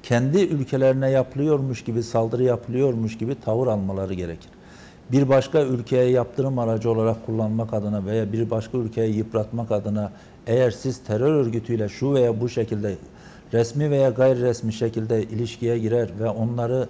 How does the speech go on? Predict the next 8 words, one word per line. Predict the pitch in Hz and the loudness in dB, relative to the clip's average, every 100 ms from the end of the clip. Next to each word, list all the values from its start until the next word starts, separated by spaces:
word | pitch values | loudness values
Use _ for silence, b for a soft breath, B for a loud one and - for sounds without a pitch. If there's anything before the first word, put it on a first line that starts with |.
| B B B | B B B
kınama | - 110 117 135 | -2 2 2 2
noktasında | 131 113 120 110 117 117 | -2 -2 -4 -2 0 -2
tereddüt | 113 117 113 104 120 - | 0 2 2 0 -8 -2
gösterir, | 110 113 117 123 | -2 0 -2 -2
onların | 104 107 113 113 143 | -2 -2 0 -2 -2
faaliyetlerini | 139 123 123 120 120 120 117 127 | 0 0 2 0 -2 -4 -2 -4
kendi | 117 117 113 131 | -4 -2 -2 -2
ülkenizde | 120 110 120 113 113 107 120 | -4 -4 -2 -2 -2 -2 -2